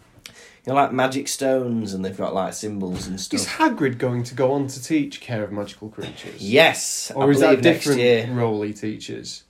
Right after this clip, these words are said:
Speaker 1: He doesn't teach anything at the minute, but I believe next year he, he starts to teach Care of Magical Creatures.
Speaker 2: Who is teaching it before him then? That they're already offering it?
Speaker 1: There's
Speaker 2: Or
Speaker 1: a
Speaker 2: is
Speaker 1: man called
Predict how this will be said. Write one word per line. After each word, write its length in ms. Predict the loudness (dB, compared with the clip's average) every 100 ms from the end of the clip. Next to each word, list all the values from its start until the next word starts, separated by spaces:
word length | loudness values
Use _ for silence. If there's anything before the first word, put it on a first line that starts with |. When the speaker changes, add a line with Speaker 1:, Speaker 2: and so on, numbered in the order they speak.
| _ _ 0
Speaker 1:
He 80 | 2
doesn't 180 | 4 2
teach 260 | 0 4
anything 400 | 4 4 2 0
at 100 | 0
the 80 | -4
minute, 460 | -4 -4 -4 -6 -2
but 80 | 0
I 80 |
believe 360 | 0 0 0 0
next 320 | 0 -2 0
year 220 | 4 6 4
he, 180 | -4 -12 -12
he 120 | -10
starts 540 | -4 0 0 0 -6
to 140 | -12 -8
teach 360 | -8 -8 -8
Care 260 | -4 -2 -4
of 80 | -4
Magical 360 | -8 -10 -14
Creatures. 720 | -10 -6 -6 -8 -14 -14 -16 _ _ _ _
Speaker 2:
Who 420 | 2 2 2 -6 -12
is 140 | -12
teaching 400 | -8 -8 -8 -12
it 80 | -12
before 340 | -10 -6 -6 -6
him 280 | -8 -8
then? 220 | -8 -10 -10 -2
That 60 |
they're 180 | 6 8
already 260 | 8 8 2
offering 380 | 0 -2 -2
it? 240 | -2 -8 -18 _ 0
Speaker 1:
There's 200 | 6 8
Speaker 2:
Or 80 | 8
Speaker 1:
a 40 |
Speaker 2:
is 80 | 6
Speaker 1:
man 500 | 4 4 2 -2 -6 _ _ -6
called 540 | 0 2 2 -4